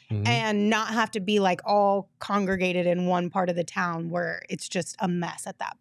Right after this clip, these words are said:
Speaker 2: point.
Speaker 1: Yeah, it would, that would be
Speaker 2: Like, we're spread out enough to
Speaker 1: We
Speaker 2: make it
Speaker 1: are.
Speaker 2: fun.
Speaker 1: The Valley is massive, so that would be cool if you could have different events in different areas so that everybody could go and get a taste of All-Star Weekend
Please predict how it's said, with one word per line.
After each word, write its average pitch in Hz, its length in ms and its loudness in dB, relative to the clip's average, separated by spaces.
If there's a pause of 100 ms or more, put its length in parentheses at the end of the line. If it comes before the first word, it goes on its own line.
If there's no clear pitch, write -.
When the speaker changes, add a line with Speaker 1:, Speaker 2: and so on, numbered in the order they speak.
Speaker 2:
point. - 300 -12
Speaker 1:
Yeah, 135 420 2
it 117 180 -2
would, 127 220 -2
that 120 160 4
would 127 120 0
be 117 100 0
Speaker 2:
Like, 113 120 4
we're 233 120 6
spread 277 260 0
out 240 160 4
enough 180 480 -2
to - 80 0
Speaker 1:
We 131 160 8
Speaker 2:
make - 20 6
it 131 60 6
Speaker 1:
are. 113 240 6
Speaker 2:
fun. 90 320 0
Speaker 1:
The 110 120 -2
Valley 120 360 2
is 101 160 -2
massive, 98 500 -6
so - 160 -8
that 104 220 0
would 107 180 0
be 104 100 -2
cool 98 300 -2
if 90 100 -8
you 101 140 -4
could 95 160 -10
have 92 240 -2
different 95 320 -10
events 90 400 -8
in 92 140 -18
different 92 400 -8
areas 101 420 -2
so 98 140 -12
that 95 240 -4 (260)
everybody 107 460 2
could 87 280 -8
go 95 300 -2
and 92 100 -4
get 90 180 -4
a 90 40 -6
taste 95 320 -8
of 95 100 -8
All-Star 92 360 -6
Weekend 87 480 -8